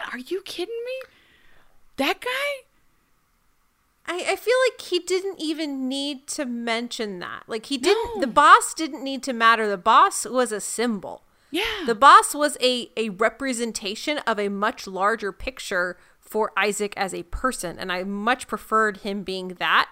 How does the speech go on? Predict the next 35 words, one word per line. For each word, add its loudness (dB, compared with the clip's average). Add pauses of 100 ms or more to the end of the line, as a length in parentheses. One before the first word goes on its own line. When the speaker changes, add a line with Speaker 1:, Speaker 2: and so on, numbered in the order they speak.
Speaker 2:
as -6
opposed -6
to, -4
like, -6
some -6
villain -6
origin. -6 (480)
Unless 2
Isaac 4
was -2
just, -4
like, 0
grasping -2
at -6
straws. -2 (180)
But -4
he 4
didn't -2
need -4
to. -2
Like, -2 (680)
Charming, 6 (100)
like, 2 (600)
he, -4
he -6
could 0
have 2
literally 0
ended -2
it 2
at, 0 (640)
"It's -2
what 2
you -2
represent. -6